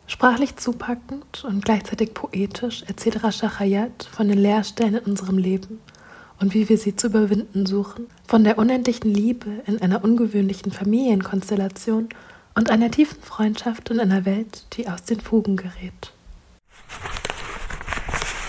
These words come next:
Hallo Rasha Khayat.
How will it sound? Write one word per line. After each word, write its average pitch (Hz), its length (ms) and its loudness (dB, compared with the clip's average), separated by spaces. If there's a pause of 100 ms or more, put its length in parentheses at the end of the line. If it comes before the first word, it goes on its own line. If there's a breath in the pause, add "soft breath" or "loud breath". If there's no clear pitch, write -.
(1700 loud breath)
Hallo 208 260 10
Rasha 190 340 4
Khayat. 190 600 0